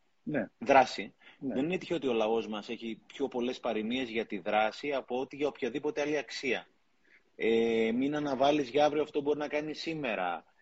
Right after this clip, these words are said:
Speaker 2: Πέτρα που δεν κυλάει χορταριάζει". Αν κάτσει να σκεφτεί κανένας, έχουμε πάρα, πάρα πολλές παροιμίες
Speaker 1: Βέβαια.
Speaker 2: για τη δράση.
Speaker 1: Βέβαια. Βέβαια. Σου λέω πολλές φορές, εγώ το βλέπω αυτό. Το βλέπω και από τον εαυτό μου.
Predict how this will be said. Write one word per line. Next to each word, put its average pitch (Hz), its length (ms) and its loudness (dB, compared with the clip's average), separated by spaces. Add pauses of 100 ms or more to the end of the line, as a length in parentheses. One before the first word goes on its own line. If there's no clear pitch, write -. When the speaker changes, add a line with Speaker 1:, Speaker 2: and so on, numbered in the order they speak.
(260)
Speaker 2:
Πέτρα 131 340 2
που 135 120 -6
δεν 131 160 -2
κυλάει 143 320 -2
χορταριάζει". 139 960 -4
Αν 151 240 -8
κάτσει 170 300 -4
να 156 100 -8
σκεφτεί 135 320 -8
κανένας, 147 320 -2
έχουμε 196 260 -4
πάρα, 214 260 8
πάρα 175 240 4
πολλές 101 440 -6 (260)
παροιμίες 117 420 2
Speaker 1:
Βέβαια. - 160 -4
Speaker 2:
για 104 120 -8
τη 107 120 -12
δράση. 92 300 -2
Speaker 1:
Βέβαια. 82 320 0 (1200)
Βέβαια. 82 400 0 (720)
Σου - 160 6
λέω 165 160 12
πολλές 123 280 2
φορές, 151 300 0
εγώ 127 240 0
το 139 120 -2
βλέπω 113 400 -2
αυτό. - 200 -16
Το 92 120 -10
βλέπω 170 200 -4
και 170 100 0
από 151 100 0
τον 156 140 -2
εαυτό 156 400 -2
μου. 226 380 0